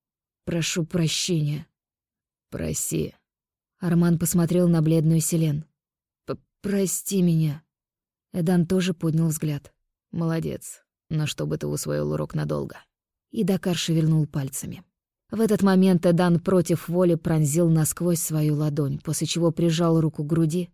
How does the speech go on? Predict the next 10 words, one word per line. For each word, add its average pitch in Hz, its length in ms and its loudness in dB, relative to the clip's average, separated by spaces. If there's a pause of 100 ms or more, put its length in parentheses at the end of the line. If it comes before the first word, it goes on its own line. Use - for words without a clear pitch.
(140)
и 160 60 -4
скрылся 165 420 -4
в - 80 -10
темноте 147 380 -4
сада. 135 360 -10 (680)
«Ну, 160 240 -2
хотя 147 340 -4
бы 147 120 -2
не 147 100 -2
заскулил», — 143 600 -4